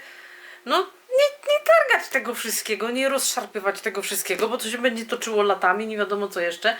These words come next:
Oczywiście, no, są jakieś metody prób i błędów, y, i próbujemy dojść do pewnych, y, kompromisów we wszystkim, żeby,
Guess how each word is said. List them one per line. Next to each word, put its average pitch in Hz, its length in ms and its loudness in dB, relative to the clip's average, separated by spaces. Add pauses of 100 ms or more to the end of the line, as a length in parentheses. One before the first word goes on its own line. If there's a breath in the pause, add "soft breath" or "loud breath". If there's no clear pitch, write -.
Oczywiście, 220 340 -6
no, 208 220 -2
są 208 200 -2
jakieś 190 220 -6
metody 190 340 -4
prób 185 220 -8
i 190 80 -4
błędów, 185 520 0
y, 208 440 0
i 226 180 -8
próbujemy 214 520 -2
dojść 202 220 0
do 185 100 -2
pewnych, 185 500 -6
y, 185 500 -4 (120)
kompromisów 190 640 -4
we 190 120 0
wszystkim, 196 480 -6 (460 loud breath)
żeby, 202 760 0